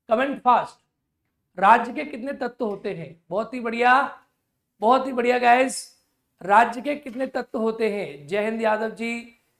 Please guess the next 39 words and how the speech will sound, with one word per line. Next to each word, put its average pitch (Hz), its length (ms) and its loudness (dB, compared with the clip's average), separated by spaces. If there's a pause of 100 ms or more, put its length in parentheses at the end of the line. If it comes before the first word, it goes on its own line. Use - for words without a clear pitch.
(180)
बी 208 180 -4
आंसर 226 360 0
दे 220 120 -2
रहे 226 120 -2
हैं, 233 100 -2
विजेंद्र 220 480 -4
जी 226 220 -10
बी 208 220 -8
आंसर 226 320 -2
दे 214 160 -4
रहे 226 200 -2
हैं। 233 80 -6 (680)
फास्ट 311 360 2
एकदम, 165 280 -12 (640)
राज्य 220 420 2
के 294 140 -8
कितने 254 300 -10
तत्व 247 320 -10
होते 190 280 -6
हैं 185 140 -10
कौटिल्य 180 360 -8
के 165 80 -14
अनुसार? 147 380 -18 (800)
एक 214 200 -2
बार 254 160 4
जरा 262 180 -2
सेशन 233 380 -8
को 254 120 -10
शेयर 226 240 -6
कर 220 160 -10
दें, 202 120 -10
हमारी 208 300 -10 (200)
पॉलिटिकल 214 320 -8
साइंस 233 220 -12
पेड 202 200 -8
ग्रुप 202 180 -10
में 220 120 -10
चला 214 200 -8
गया, 247 160 -12